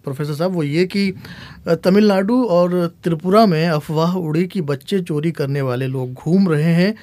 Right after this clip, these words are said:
और इन अफवाहों को पंख लगा दिए सोशल मीडिया ने। नतीजा ये हुआ कि भीड़ ने कुछ लोगों की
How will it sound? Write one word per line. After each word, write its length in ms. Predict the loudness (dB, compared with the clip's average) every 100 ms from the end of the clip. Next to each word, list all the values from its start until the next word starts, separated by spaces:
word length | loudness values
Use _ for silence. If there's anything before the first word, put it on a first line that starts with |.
| -16 -20 -18 -4
और 440 | 0 0 0 -6 -10 -4
इन 160 | 0 0
अफवाहों 760 | -2 -6 -6 -6 -4 -2 -4 -4
को 160 | -4
पंख 360 | -4 -2 -2 -2
लगा 260 | -4 -6
दिए 240 | -8 -6 -6
सोशल 400 | -4 -4 -2 -4
मीडिया 340 | -4 -6 -10
ने। 140 | -10 -14 -6
नतीजा 400 | -2 0 2 4
ये 180 | 4 2
हुआ 260 | 0 0 -2
कि 160 | -2
भीड़ 320 | -4 -2 -2
ने 240 | -2 -4 -8
कुछ 260 | -8 -10
लोगों 260 | -8 -8 -8
की 220 | -8 -8